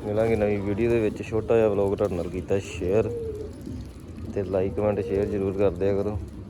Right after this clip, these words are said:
ਤੇ ਚੈਨਲ ਆਪਣਾ ਲਾਜ਼ਮੀ ਸਬਸਕ੍ਰਾਈਬ ਕਰ ਦਿਓ।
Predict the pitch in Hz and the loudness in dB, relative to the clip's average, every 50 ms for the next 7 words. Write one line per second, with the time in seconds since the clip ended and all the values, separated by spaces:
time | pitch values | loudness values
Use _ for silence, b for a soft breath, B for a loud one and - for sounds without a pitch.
0 | - - - 101 - - 107 101 104 101 98 104 101 - - 95 101 101 101 98 | -14 -10 -8 -8 -4 -2 0 0 2 2 2 2 2 0 -2 -4 -2 0 0 0
1 | 98 101 98 98 95 95 98 101 104 110 110 113 104 - - 107 104 - - 101 | 0 -2 -2 -2 -2 0 0 -2 -2 -2 -4 -4 -6 -6 -8 -10 -6 -4 -2 -2
2 | 95 95 95 104 98 87 - 107 98 95 | -2 0 -2 -2 -4 -4 -4 -4 -4 -4